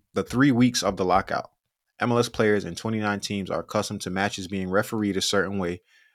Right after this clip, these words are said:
with special attention paid to dangerous tackles, head injuries, substitutions, and speed of play rules. There is a lot that you need to have a handle on at this level of the game and in this specific time of the game in the United States, bro. This lockout is not happening.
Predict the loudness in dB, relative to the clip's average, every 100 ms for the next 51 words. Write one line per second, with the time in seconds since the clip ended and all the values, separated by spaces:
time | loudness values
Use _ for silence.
0 | _ -8 -2 4 4 4 -2 -2 -4 -4
1 | -2 -2 -2 -4 -4 -4 -4 -6 -2 -2
2 | -2 -8 -6 -2 -2 -2 -6 -6 -6 -4
3 | -4 -6 -8 -6 -6 -8 -14 _ _ _
4 | _ -2 -2 -4 -6 -4 -2 -4 0 4
5 | 4 2 -2 -8 -16 _ _ _ _ 0
6 | 2 4 2 4 6 4 2 0 0 0
7 | -4 _ _ -8 -6 -4 -2 -2 -4 -8
8 | _ _ -10 -6 -6 -2 0 2 2 2
9 | -2 -14 _ _ _ _ -14 -6 0 2
10 | 2 0 0 -2 -4 -12 _ _ _ _
11 | _ _ _ _ _ 0 0 0 -2 0
12 | 0 0 -6 -10 -8 -6 -6 -4 -2 -2
13 | -4 0 2 2 0 0 2 4 2 0
14 | 0 0 -2 -4 0 2 2 2 0 -2
15 | -2 -2 -2 -2 -2 0 0 -2 0 2
16 | 2 2 0 2 2 0 4 4 6 2
17 | 2 -2 -2 -2 -2 -8 -10 -18